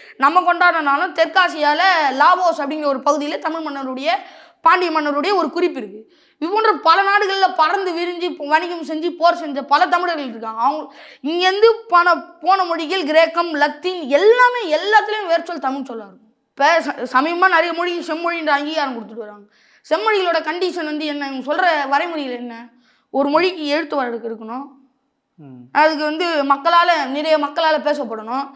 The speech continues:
Speaker 1: அதுக்கு இலக்கணம், இலக்கியம் இருக்கணும். இதெல்லாம் தான். இப்ப இவங்க சமஸ்கிருதம் அப்படின்னு ஒரு இது கொடுத்துருக்காங்க.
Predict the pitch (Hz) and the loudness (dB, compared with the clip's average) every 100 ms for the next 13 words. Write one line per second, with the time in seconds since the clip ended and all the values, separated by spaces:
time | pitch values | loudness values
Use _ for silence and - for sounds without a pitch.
0 | - _ - 277 254 330 320 339 311 302 | -20 _ -2 0 2 -2 0 -2 -2 -4
1 | 285 277 240 220 220 247 _ _ _ _ | -6 -8 -8 -10 -12 -14 _ _ _ _
2 | 302 349 339 330 330 311 320 330 339 339 | -6 0 0 2 2 0 -6 -8 -6 -6
3 | 320 339 415 - 339 349 339 311 349 339 | 0 0 0 -4 -4 2 2 2 -2 -4
4 | 294 277 277 285 277 302 262 269 240 220 | -4 -6 -6 -8 -8 -8 -6 -6 -8 -8
5 | 214 | -12